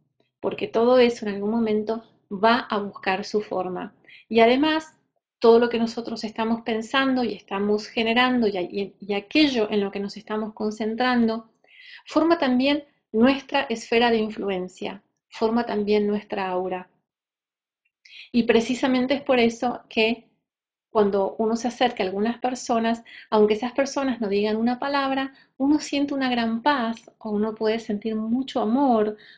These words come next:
uno se siente, siente calidez, se siente bienvenido, siente belleza, y esa persona no dijo nada.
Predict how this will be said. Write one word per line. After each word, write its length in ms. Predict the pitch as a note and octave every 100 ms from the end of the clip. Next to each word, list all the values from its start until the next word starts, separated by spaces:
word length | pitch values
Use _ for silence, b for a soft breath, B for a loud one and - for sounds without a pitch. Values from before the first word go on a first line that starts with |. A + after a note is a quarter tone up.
| B
uno 220 | A3 A3+
se 160 | A3+ G#3+
siente, 1120 | - - A3 G#3+ G#3+ G#3+ G#3 G3+ G3+ G3 G3+ B B
siente 420 | - B3 A3+ A3+
calidez, 840 | A3+ G3+ F#3+ G3 C4 A3+ G#3+ G#3+ - _ _ _
se 180 | - G#3+
siente 400 | - G#3 G3+ G#3
bienvenido, 840 | G3+ G3 F#3+ A3 B3 A3+ G#3 G#3
siente 460 | G#3 - G3+ G#3 F#3+
belleza, 500 | G3 C4 C#4+ C#4+ C4+
y 100 | B3
esa 220 | C4 D4+
persona 340 | B3 - B3+
no 120 | C4 A#3
dijo 260 | A#3 B3+
nada. 400 | C#4 C4 G#3 G#3